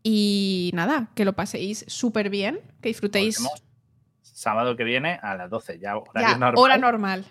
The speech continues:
Speaker 2: ¿vale?
Speaker 1: Nadie
Speaker 2: Así que,
Speaker 1: quiere madrugar.
Speaker 2: no, ni bendición, podéis disfrutar del fin de semana, queridos
Speaker 1: Amo.
Speaker 2: polizones.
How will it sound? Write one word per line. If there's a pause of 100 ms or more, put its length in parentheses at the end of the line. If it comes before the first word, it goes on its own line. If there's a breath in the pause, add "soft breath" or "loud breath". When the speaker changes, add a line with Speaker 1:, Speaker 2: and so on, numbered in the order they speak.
Speaker 2:
¿vale?
Speaker 1:
Nadie
Speaker 2:
Así
que,
Speaker 1:
quiere
madrugar.
Speaker 2:
no,
ni
bendición,
podéis
disfrutar
del
fin
de
semana, (260)
queridos
Speaker 1:
Amo.
Speaker 2:
polizones.